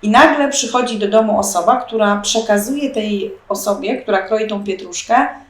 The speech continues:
bardzo złą wiadomość. Tak? Na przykład o śmierci kogoś.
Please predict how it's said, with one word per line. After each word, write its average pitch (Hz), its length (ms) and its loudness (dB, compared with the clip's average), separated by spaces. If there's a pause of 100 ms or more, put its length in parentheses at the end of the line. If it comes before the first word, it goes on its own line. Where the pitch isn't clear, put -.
(120)
bardzo 240 520 6
złą 202 220 2
wiadomość. 180 680 0 (760)
Tak? 302 300 -4
Na 220 100 0
przykład 208 300 0
o - 80 -4
śmierci 202 460 -2
kogoś. - 340 -6